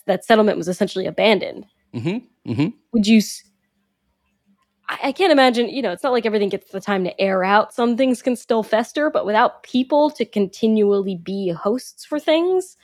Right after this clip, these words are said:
Speaker 2: Uh-huh.
Speaker 1: I wonder if that would have disrupted that chain of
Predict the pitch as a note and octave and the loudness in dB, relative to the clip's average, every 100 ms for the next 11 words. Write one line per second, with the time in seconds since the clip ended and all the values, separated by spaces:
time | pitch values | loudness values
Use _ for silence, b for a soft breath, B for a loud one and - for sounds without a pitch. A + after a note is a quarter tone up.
0 | b A#2+ G#2 F#2 _ _ - C#4 B3+ D4+ | b -6 -6 -10 _ _ -2 0 4 2
1 | E4 D#4 C#4 B3+ A#3+ A#3+ G3 A3 - G#3+ | 2 0 0 -2 0 -2 -2 -8 -4 -6
2 | G#3+ G#3 G3 - - G3 G3 F#3+ F#3+ E3 | -4 -4 -2 -6 -4 0 2 2 0 -4
3 | E3 | -8